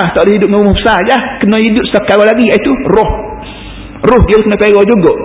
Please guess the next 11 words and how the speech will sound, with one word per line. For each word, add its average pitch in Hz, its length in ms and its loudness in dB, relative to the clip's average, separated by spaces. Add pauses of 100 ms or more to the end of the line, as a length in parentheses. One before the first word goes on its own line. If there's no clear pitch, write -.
Dia 208 160 0
tak 202 80 -2
ada 262 320 -2
makanan 190 400 -2
bagi 156 240 -2
roh 226 160 0
lagi 185 160 0
daripada 165 380 0
zikrullah. 139 440 -2 (600)
Ingat 233 240 0
Tuhan. 175 260 2